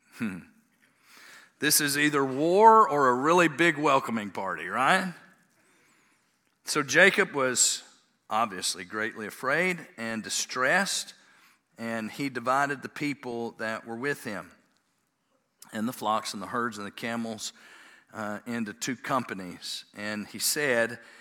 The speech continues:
"If Esau comes to the one company and attacks it, then the other company which is left will escape." Who's in these companies?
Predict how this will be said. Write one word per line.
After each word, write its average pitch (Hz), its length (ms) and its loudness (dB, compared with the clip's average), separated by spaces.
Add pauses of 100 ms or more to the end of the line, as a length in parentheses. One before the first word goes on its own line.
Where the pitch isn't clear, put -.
(140)
"If 107 200 -12
Esau 131 400 -2
comes 127 560 -4
to - 160 -8
the 107 100 -10
one 143 300 -4
company 107 560 -8
and 101 100 -8
attacks - 580 -6
it, 104 200 -10
then 107 160 -8
the 107 160 -6
other 120 180 -6
company 101 480 -10
which 104 400 -8
is 95 220 -10
left 107 440 -6
will 98 220 -10
escape." - 380 -8
Who's 196 220 -6
in - 100 -20
these 123 140 -10
companies? - 580 -14